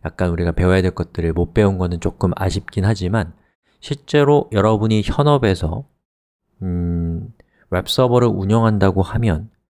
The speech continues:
자기가 직접 운영하는 경우는 흔치 않습니다. 왜냐하면 여러 가지 지식과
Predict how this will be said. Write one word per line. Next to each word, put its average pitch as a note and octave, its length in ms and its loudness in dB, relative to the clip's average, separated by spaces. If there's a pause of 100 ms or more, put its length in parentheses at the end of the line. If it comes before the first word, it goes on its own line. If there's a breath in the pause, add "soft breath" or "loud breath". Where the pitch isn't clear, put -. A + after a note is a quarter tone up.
(280)
자기가 F#2+ 360 0
직접 - 480 -2
운영하는 G#2+ 460 2
경우는 F#2 320 0
흔치 A#2+ 300 0
않습니다. D#2+ 560 -6 (260)
왜냐하면 F#2 440 -2
여러 F#2 220 2
가지 F#2 260 0
지식과 G2 640 -4